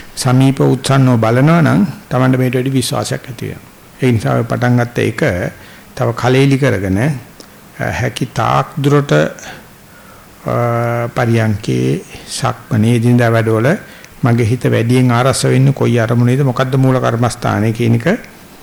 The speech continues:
නිසක වෙන්න ඕනේ පුළුවන් තරම්. ඊට පස්සේ නිසක අරමුණට ගියාට පස්සේ නිකන් ඈතින් බලන්න ඉන්න එපා. හොඳට සමීප වෙලා උත්සන්න වාසන්න වේක දිහා බලන්න පුළුවන් ගතියක් තියෙනවනේ.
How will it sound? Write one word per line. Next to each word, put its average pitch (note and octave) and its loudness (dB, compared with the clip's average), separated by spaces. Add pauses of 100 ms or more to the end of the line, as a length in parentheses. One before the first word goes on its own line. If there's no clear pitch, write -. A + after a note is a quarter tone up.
(240)
නිසක C3 0
වෙන්න G2 -2
ඕනේ F#2+ -2 (160)
පුළුවන් A#2+ 0
තරම්. - -12 (300)
ඊට D3+ 0
පස්සේ C#3 2
නිසක A#2 2
අරමුණට C3 0
ගියාට B2+ 0
පස්සේ D3 0
නිකන් C3+ 2
ඈතින් B2 2
බලන්න A2 0
ඉන්න G2+ 0
එපා. A2+ -2 (440)
හොඳට C3+ 2
සමීප B2 2
වෙලා G#2 -2
උත්සන්න C#3 0
වාසන්න B2+ 2
වේක B2 0
දිහා B2 2
බලන්න B2 2
පුළුවන් B2+ 0
ගතියක් C3 -2
තියෙනවනේ. G3 0